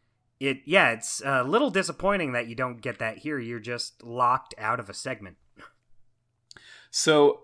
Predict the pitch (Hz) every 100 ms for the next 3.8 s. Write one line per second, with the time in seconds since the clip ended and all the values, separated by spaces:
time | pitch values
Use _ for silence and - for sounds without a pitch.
0 | - 120 214 262 233 - 156 107 76 76
1 | _ _ _ _ - 107 113 110 107 -
2 | - 110 107 104 - 123 147 170 - 147
3 | 151 147 - 104 98 - 78 76